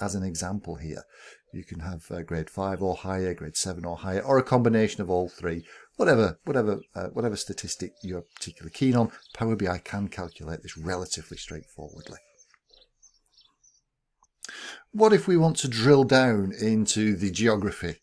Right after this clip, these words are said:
um, uh, results, or any of the results you can see on the screen here? I'm just picking geography as a, as a, as a, as a random example. You can see this term's results,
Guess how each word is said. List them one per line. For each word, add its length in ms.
um, 340
uh, 120
results, 720
or 100
any 160
of 120
the 80
results 420
you 80
can 120
see 180
on 100
the 80
screen 300
here? 280
I'm 80
just 160
picking 240
geography 520
as 120
a, 180
as 140
a, 220
as 80
a, 100
as 120
a 40
random 340
example. 400
You 100
can 120
see 280
this 180
term's 360
results, 500